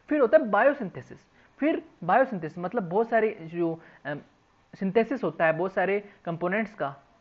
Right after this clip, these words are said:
कौन से कंपोनेंट्स का? जो वायरस को जरूरत होती है, उन कंपोनेंट्स की सिंथेसिस होता है। Then जो कंपोनेंट्स बने, उनको क्या होता है? असेंबल करना होता है। असेंबल मतलब पैकिंग। पैकिंग जानते हो, आपके पास बहुत सारे, अ, सामान है, दुकान के अंदर सामान है, ठीक है,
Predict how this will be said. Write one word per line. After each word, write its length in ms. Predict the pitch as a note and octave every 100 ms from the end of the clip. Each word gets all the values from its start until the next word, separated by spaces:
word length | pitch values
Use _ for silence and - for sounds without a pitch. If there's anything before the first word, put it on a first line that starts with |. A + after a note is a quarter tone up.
| -
कौन 280 | A#3 C4 C#4+
से 120 | D4
कंपोनेंट्स 420 | C#4+ A#3+ B3 A#3+
का? 140 | C#4 C#4 -
जो 140 | C4
वायरस 340 | B3+ F#3 F3 F#3
को 120 | C#4+
जरूरत 420 | E3+ F#3+ A3+ C4
होती 200 | D#3 C#3+
है, 60 | D3+
उन 160 | -
कंपोनेंट्स 580 | B3 G#3 E3 E3 E3+ F#3
की 180 | - C#4+
सिंथेसिस 500 | - E3+ E3+ E3+ G3+
होता 200 | D#3+ D#3+
है। 60 | E3+ - - - -
Then 240 | F3+ D4+ D#4
जो 120 | D#4+
कंपोनेंट्स 500 | B3 F#3+ A3 C#4 D#3+
बने, 400 | D3 F#3 E3+ G3 - _ -
उनको 240 | A3 C4
क्या 140 | B3 A#3+
होता 220 | G3+ A#3+
है? 60 |
असेंबल 460 | - - G#3+ A3 C4
करना 280 | A#3+ E3 D#3
होता 200 | A2+ -
है। 80 | F3
असेंबल 240 | A3 A#3
मतलब 260 | A#3 C#4+ D4+
पैकिंग। 380 | C#4+ C#4+ C4 D3+ -
पैकिंग 280 | A3 - C#4+
जानते 240 | B3 A#3+ B3
हो, 60 | - - -
आपके 160 | G3
पास 200 | A#3 B3 A#3
बहुत 220 | F3+ G#3+
सारे, 300 | A3+ A3 A3+ - _
अ, 80 | E3
सामान 480 | E3 E3 D3+ D#3+ C#3
है, 160 | A2+ - _
दुकान 400 | D3+ D3 F#3+ G3+
के 60 | G3
अंदर 120 | F#3
सामान 440 | E3+ C3+ C3+ C3+ A2
है, 120 | B2
ठीक 160 | A#3+
है, 80 | -